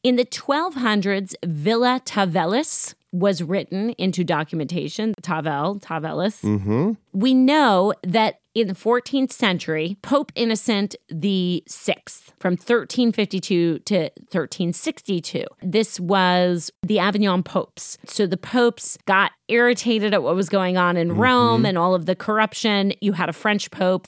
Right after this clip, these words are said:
Speaker 1: missed home, moved up to Avignon.
Speaker 2: Right, yep.
Speaker 1: Avignon became this, the seat of Catholicism. Pope
Speaker 2: Catholics
Speaker 1: Innocent
Speaker 2: aren't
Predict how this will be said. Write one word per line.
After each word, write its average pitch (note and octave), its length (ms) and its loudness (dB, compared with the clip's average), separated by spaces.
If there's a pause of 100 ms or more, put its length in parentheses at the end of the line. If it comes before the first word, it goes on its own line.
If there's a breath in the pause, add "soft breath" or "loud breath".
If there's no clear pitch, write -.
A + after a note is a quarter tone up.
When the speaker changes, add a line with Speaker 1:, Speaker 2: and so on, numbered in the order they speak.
Speaker 1:
missed F#3+ 400 -2 (140)
home, F#3+ 520 2 (140 loud breath)
moved G3+ 320 4
up F#3+ 120 0
to G#3 120 0
Avignon. E3+ 640 0 (100)
Speaker 2:
Right, E2+ 240 -2 (120)
yep. - 160 0
Speaker 1:
Avignon F#3 380 0
became G3 360 0
this, F3+ 240 -2
the G3 80 0
seat - 480 -2 (140)
of D#3+ 300 -2
Catholicism. F3+ 720 -2
Pope A3+ 300 0
Speaker 2:
Catholics A#3 120 2
Speaker 1:
Innocent G#3+ 340 2
Speaker 2:
aren't B2 200 2